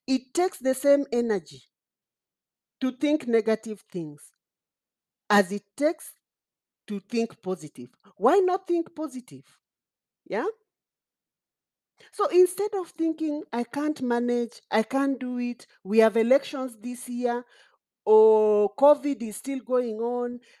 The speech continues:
or the economy, people are suffering," how about just stepping, take one step to the opposite direction and ask yourself, "How can I achieve my big, hairy,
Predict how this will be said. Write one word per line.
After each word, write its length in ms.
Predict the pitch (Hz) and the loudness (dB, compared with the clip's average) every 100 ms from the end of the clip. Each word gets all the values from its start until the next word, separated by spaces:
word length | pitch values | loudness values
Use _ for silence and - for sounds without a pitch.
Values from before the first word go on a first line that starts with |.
| _ | _
or 200 | 254 254 | 2 4
the 160 | 233 | 4
economy, 560 | 226 269 277 277 269 269 | 2 0 -4 -4 -6 -6
people 420 | 269 277 269 247 | -8 -6 -4 -2
are 100 | 226 | -4
suffering," 560 | - 240 - 240 247 254 _ _ | -6 -12 -10 -12 -12 -16 _ _
how 180 | - 508 | -4 0
about 420 | 403 311 339 330 - | 0 0 -4 -8 -4
just 360 | 269 277 277 - | -2 0 -4 -8
stepping, 600 | 247 247 _ 254 247 254 _ _ _ | -6 -6 _ -12 -10 -12 _ _ _
take 240 | - 523 - | -4 -2 2
one 220 | 370 349 | 0 0
step 460 | - - 302 - _ _ _ _ _ | -4 -8 -8 -10 _ _ _ _ _
to 80 | 233 | -2
the 120 | 226 | 0
opposite 440 | 254 285 285 254 220 | 0 0 -4 -4 -6
direction 600 | 233 277 - - 190 131 _ _ _ _ _ _ _ _ | -4 -4 -8 -14 -18 -20 _ _ _ _ _ _ _ _
and 180 | 294 320 - | 0 0 0
ask 340 | 320 440 - - | 0 0 -2 -6
yourself, 640 | 254 - 214 175 143 143 _ _ _ _ _ _ _ _ _ | -8 -8 -10 -10 -10 -14 _ _ _ _ _ _ _ _ _
"How 520 | 392 466 508 523 523 | 0 2 4 2 0
can 260 | 330 277 254 | -8 -8 -6
I 400 | 262 269 269 208 | -6 -2 0 -2
achieve 800 | - - - 381 339 151 - _ _ _ _ | -4 -10 -4 -2 -2 -6 -16 _ _ _ _
my 280 | - 185 180 165 | -6 -2 -2 -4
big, 500 | - 254 262 247 - _ _ | -8 -6 -6 -10 -16 _ _
hairy, 600 | - 202 202 196 185 196 | -4 0 0 -2 -6 -12